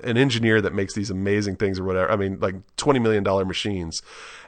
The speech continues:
and, uh, but he, of course, being a person with that kind of mind, you know, he's, like, top of his class, Georgia Tech or whatever. Um, he, uh, he, you know,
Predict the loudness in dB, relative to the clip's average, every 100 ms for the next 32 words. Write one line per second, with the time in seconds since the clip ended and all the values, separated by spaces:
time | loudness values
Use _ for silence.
0 | 0 2 2 0 2 2 2 2 0 2
1 | 2 2 2 4 4 -2 -4 -4 -4 -2
2 | 0 0 0 0 0 -2 0 0 0 -2
3 | -4 -2 -4 0 0 0 -6 -4 0 2
4 | 2 -2 -4 -4 -2 -2 -2 -4 -2 -2
5 | -2 -2 -4 -12 -18 -12 0 2 2 -2
6 | -8 -14 -2 2 2 2 2 0 0 -2
7 | -6 _ _ -12 -2 0 -2 -2 -4 -4